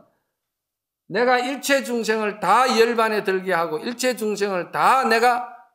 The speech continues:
어? 안락함을 얻게끔 했어도 나는 한 중생도 제도한 바가 없다고 나와 있잖아. 그게 이제 깨친 자의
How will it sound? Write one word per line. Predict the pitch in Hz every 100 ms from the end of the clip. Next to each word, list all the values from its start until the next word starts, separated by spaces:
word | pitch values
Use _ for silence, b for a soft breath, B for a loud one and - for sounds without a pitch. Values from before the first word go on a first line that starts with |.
| -
어? | 262 302 - - _ _ _ _ _
안락함을 | 170 160 151 147 135 131
얻게끔 | 127 131 139 - 123 123 _ _ _ _ _ _ _ _ 254
했어도 | 311 - 240 285 294 285 - - _
나는 | 151 147 135
한 | - 147 139
중생도 | 123 123 120 113 113 107
제도한 | 127 175 202 208
바가 | 196 180
없다고 | 175 147 170 262 262 254
나와 | 190 170
있잖아. | 127 - 98 - - _ _ _ _ _ _ _ _ _ _ _ _ _ _ _
그게 | 226 254 339
이제 | 285 247 220 190 -
깨친 | 254 254 233 247
자의 | 220 196 196 233 220